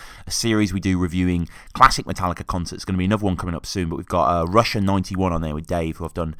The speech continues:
All Within My Hands and Bad Seed with. Great guy, um, great Metallica fan as well. So check that out if you wanna listen to that.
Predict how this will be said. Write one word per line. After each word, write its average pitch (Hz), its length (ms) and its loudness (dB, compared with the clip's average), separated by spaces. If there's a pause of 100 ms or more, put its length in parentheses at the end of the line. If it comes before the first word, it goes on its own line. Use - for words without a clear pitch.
(280)
All 95 160 2
Within 90 180 2
My 85 140 2
Hands 82 420 -4
and 82 220 -2
Bad 87 200 4
Seed 80 300 -6
with. 78 220 -6
Great 80 240 0
guy, 80 380 0
um, 80 360 -4
great 76 200 -6
Metallica - 300 -8
fan 80 140 -2
as 82 80 -6
well. 80 100 -4
So - 80 -14
check 117 140 -4
that 95 60 0
out 101 260 4
if - 80 -12
you 101 40 -4
wanna 92 80 -2
listen 90 160 -8
to 90 60 -6
that. 95 220 0